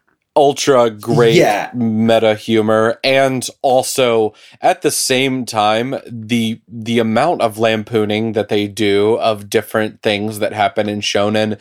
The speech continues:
Speaker 1: and also different ana-, like, animation things that have happened in creating,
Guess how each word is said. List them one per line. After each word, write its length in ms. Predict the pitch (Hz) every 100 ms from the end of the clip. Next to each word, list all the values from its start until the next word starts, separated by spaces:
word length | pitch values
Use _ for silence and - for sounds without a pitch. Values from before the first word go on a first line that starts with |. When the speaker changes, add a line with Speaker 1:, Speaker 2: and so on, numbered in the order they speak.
| - - -
Speaker 1:
and 300 | 120 123 113
also 460 | 113 120 - 120
different 640 | 110 104 120 113 117 110 -
ana-, 320 | 107 107 113
like, 340 | 90 107 - -
animation 760 | 113 110 104 101 - 110 107
things 360 | 110 110 110 110
that 140 | 104
have 100 | 101
happened 540 | 110 101 - 107 107
in 380 | 101 110 110 110
creating, 760 | - 117 104 101 104 107 98